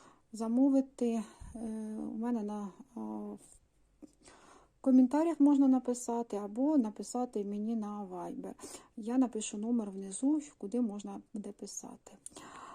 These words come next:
Так, дивіться, ось такий підбір. Так,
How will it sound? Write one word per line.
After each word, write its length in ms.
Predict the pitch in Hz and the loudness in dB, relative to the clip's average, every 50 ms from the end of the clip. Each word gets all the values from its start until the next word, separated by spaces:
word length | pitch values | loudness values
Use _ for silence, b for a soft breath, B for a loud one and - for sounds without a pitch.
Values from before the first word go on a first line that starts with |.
| B B _ | B B _
Так, 300 | - 240 208 190 190 208 | -4 -4 -4 -4 -6 -4
дивіться, 520 | - 254 254 240 220 202 - - - - - 508 - - | -2 0 0 0 0 -2 -4 -6 -8 -8 -10 -12 -10 -6
ось 300 | 233 220 208 196 - - | -6 -6 -4 -4 -4 -4
такий 360 | - 214 214 - - 233 220 | -6 -8 -10 -6 -6 -6 -6
підбір. 680 | 220 - 208 202 196 - - 202 196 196 202 240 247 240 _ - - _ _ _ _ _ _ - - _ _ _ _ _ _ _ _ _ _ - - - - _ _ _ _ _ _ _ _ _ b b b b b b b b b b b b - - - - - - - _ - | -6 -8 -10 -10 -10 -10 -12 -10 -10 -8 -6 -8 -8 -8 _ -20 -20 _ _ _ _ _ _ -12 -12 _ _ _ _ _ _ _ _ _ _ -20 -20 -20 -20 _ _ _ _ _ _ _ _ _ b b b b b b b b b b b b -16 -16 -18 -20 -20 -20 -20 _ -8
Так, 500 | - 226 202 190 - - - - - | -8 -8 -8 -8 -14 -18 -20 -20 -20